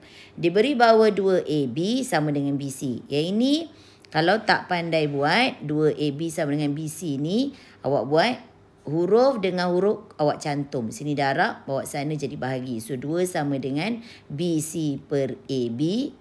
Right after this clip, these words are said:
Jadi, dua ni kan nombor bulat dua per satu. So, B C panjangnya dua. Eh, nisbahnya dua. Ha, A B nisbahnya satu. See, nampak tak? Ha, okey? Ha, senang.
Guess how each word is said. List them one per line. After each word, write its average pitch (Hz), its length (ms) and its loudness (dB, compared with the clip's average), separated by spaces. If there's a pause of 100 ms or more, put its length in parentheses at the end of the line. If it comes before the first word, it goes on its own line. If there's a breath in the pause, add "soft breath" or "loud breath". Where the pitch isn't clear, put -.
(400 loud breath)
Jadi, 135 560 -4
dua 147 320 0
ni 202 80 -4
kan 247 160 0
nombor 170 320 0
bulat 151 320 -2
dua 143 80 0
per 131 160 -8
satu. 120 400 -10
So, 247 320 0 (240 loud breath)
B 180 240 -2
C 277 240 0
panjangnya 180 560 0
dua. 190 400 2
Eh, 139 160 -2
nisbahnya 160 560 -2
dua. 185 400 0 (320)
Ha, 120 320 -10
A 160 140 -4 (100)
B 196 160 -4
nisbahnya 160 560 -4
satu. 143 480 -6
See, 240 160 -4
nampak 240 300 -8
tak? - 40 -20 (460)
Ha, 127 640 -8 (380)
okey? 262 180 -4 (400 loud breath)
Ha, - 60 -10 (100)
senang. 214 560 -2